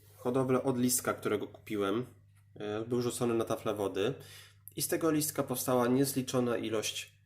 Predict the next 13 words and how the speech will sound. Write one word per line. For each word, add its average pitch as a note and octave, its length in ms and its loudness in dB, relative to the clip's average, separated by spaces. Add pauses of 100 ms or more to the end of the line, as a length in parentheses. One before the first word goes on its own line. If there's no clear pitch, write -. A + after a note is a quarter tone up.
(340)
malutkich G#2+ 400 -2
sadzonek. - 540 -6 (1600)
E, A2 320 4
roślina, E3 320 2
o D3+ 60 2
której C#3 260 4
chcę C3+ 160 -2
wspomnieć, B2+ 380 0
to A#2+ 100 0
jest, A2 440 -2
e, G#2 640 -2
różdżyca A2 480 -4
rutewkowata, G2+ 760 -4